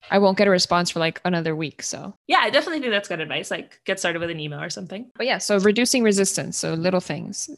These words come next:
Speaker 2: doing little things, not starting a new show on Netflix, and
Speaker 1: resist the temptation to procrastinate and just start it.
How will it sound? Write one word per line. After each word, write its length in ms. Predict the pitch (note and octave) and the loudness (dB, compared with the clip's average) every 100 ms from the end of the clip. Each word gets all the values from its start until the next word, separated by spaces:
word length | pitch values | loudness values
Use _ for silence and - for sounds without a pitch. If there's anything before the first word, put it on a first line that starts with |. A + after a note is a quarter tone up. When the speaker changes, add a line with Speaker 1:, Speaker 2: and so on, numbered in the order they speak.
| - | 2
Speaker 2:
doing 220 | A#3+ A#3 | 4 4
little 200 | A#3 A#3+ | 4 2
things, 500 | C#4+ C4+ C#4+ - - _ _ | 0 -2 -2 -6 -10 _ _
not 260 | D#4 F#3 G3+ | 0 0 2
starting 240 | G3 G3 | 2 2
a 40 | F3+ | 2
new 120 | F3+ | 2
show 160 | - | 2
on 100 | F3 | 2
Netflix, 720 | E3+ - F3 E3 - - - _ _ _ - | 0 0 0 0 0 -8 -8 _ _ _ -6
and 560 | E3+ E3 E3 D#3+ - - _ F#3+ | -4 -2 -4 -6 -10 -18 _ -6
Speaker 1:
resist 320 | G3 F#3+ F#3+ | -4 -4 -8
the 40 | |
temptation 460 | F#3+ F#3+ F3+ F3 F3+ | -8 -6 -4 -4 -6
to 80 | F3+ | -10
procrastinate 640 | E3+ - D3+ - G3 G#3+ G3 | -10 -10 -10 -6 -4 -2 -2
and 100 | G3 | -2
just 200 | G#3+ - | -2 0
start 220 | D#3 E3 | 0 -2
it. 140 | - | -6